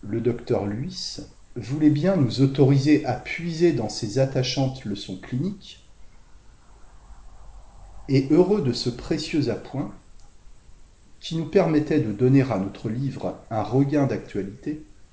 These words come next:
nous n'hésitâmes pas à réviser nos anciens documents pour pouvoir offrir au public cette nouvelle édition considérablement augmentée. Aussi,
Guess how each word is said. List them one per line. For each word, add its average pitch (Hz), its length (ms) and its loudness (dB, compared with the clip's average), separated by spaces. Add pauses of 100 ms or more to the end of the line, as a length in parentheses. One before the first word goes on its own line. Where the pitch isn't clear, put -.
(680)
nous 139 200 4
n'hésitâmes 180 600 2
pas - 360 0
à 120 120 2
réviser 135 580 0
nos 98 220 -4
anciens 117 300 -6
documents 95 600 -6 (380)
pour - 220 -4
pouvoir 120 340 0
offrir 135 420 0
au 101 60 -6
public 123 720 -10 (120)
cette - 320 -6
nouvelle 135 480 0
édition 101 460 -6 (140)
considérablement 123 880 0 (120)
augmentée. 104 440 -6 (3500)
Aussi, 220 480 -4